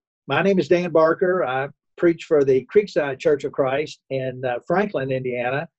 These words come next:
uh, where I also serve as one of the shepherds.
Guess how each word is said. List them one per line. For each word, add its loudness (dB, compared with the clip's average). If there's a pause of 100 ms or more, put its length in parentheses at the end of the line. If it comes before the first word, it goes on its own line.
(480)
uh, -4
where 6
I 0
also 2
serve 4
as -4
one -4
of -4
the -4
shepherds. -2